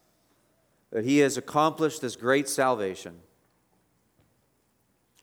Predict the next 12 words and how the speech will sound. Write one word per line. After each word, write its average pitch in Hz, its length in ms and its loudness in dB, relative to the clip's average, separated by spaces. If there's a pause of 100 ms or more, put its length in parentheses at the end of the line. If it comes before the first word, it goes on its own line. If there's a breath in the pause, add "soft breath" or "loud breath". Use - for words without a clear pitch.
all 147 480 4
of 127 140 -8
him. 87 220 -12 (2250)
And 92 120 -20
so 113 160 -2
we 107 160 0
hold 147 380 4
on 131 180 2
to 117 120 0
him 110 200 -6
by 95 160 -2
faith 85 560 -10